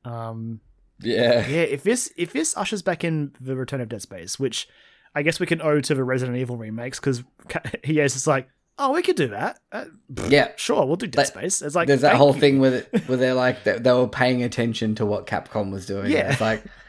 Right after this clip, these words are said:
Speaker 2: "Okay, we know what you're doing. Okay."
Speaker 1: Yeah, it's like, "It's
Speaker 2: That makes
Speaker 1: fine.
Speaker 2: sense.
Speaker 1: Just say it. <laughs> It's obvious."
Speaker 2: Yeah.
Speaker 1: But, um, as
Speaker 2: Yeah.
Speaker 1: long as we get Dead Space back, because it's been too long. Too long, Joel.
Speaker 2: And this could be like a, a, like a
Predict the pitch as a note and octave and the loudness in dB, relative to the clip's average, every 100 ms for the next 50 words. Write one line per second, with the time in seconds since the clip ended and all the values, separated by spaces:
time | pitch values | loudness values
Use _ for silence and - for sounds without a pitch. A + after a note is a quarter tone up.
0 | - _ - F#3+ E3+ D#3 D3+ G3 G3 E3 | -20 _ 8 10 10 10 8 6 6 4
1 | B2+ A#2 A2 A2+ A2+ B2+ B2 A#2+ B2+ A2 | 2 2 2 2 0 2 2 4 2 -2
2 | - E3+ E3 F#3 F3+ F3 D#3 C3+ B2+ A2+ | -2 -2 -4 2 6 8 8 6 4 4
3 | A2 A3+ - F3+ G#3+ A#2+ G2+ C#3 - F3+ | 2 -2 -2 0 0 0 -4 -2 0 2
4 | D#3+ G#3 D3 C3 D3 D3 D#3 D3+ D3 C#3+ | -2 0 -2 4 6 6 6 2 0 -2
5 | D3+ - C3+ G#3 G3 E3 G3 - D3+ - | -4 0 2 2 0 -2 -4 -4 -6 -4
6 | E3 D#3 D#3 C#3 - B2 C#3+ B2+ - E3 | -2 -2 -2 -4 -4 -6 -4 -4 -2 -2
7 | - - C4+ F3 F#2 A#2 G3 _ _ _ | -2 -4 -4 -6 -8 -10 -10 _ _ _
8 | _ _ _ - C#4 E4+ G#3 D3+ C3+ A#2+ | _ _ _ 0 2 4 2 2 -2 -4
9 | G2 F3 B3 _ _ _ _ - C3 C#3 | -4 -6 -6 _ _ _ _ -4 0 0
10 | E3 D3+ D#3+ D#3+ D#3 D3+ - - _ C3 | 0 2 4 6 10 8 6 -4 _ 0
11 | C3 C3 B2+ - | 2 4 2 2